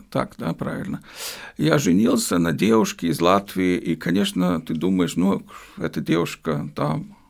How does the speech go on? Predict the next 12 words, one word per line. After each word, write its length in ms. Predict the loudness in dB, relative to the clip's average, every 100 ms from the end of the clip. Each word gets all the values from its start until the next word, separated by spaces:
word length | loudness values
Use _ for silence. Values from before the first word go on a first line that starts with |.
| _ -2
не 220 | 0 2
очень 300 | 0 -2 -2
богатая, 600 | 0 2 0 0 -2 -4
да, 220 | -4 -6
как-то 420 | -4 -6 -6 -10
ты 140 | -4 -2
можешь 400 | 0 -2 -4 -4
ей 140 | -4
создать 500 | -4 -4 -2 -4 -4
жизнь 480 | -2 2 2 0 -4
какую-то, 480 | -6 -6 -6 -6 -10
да. 220 | -10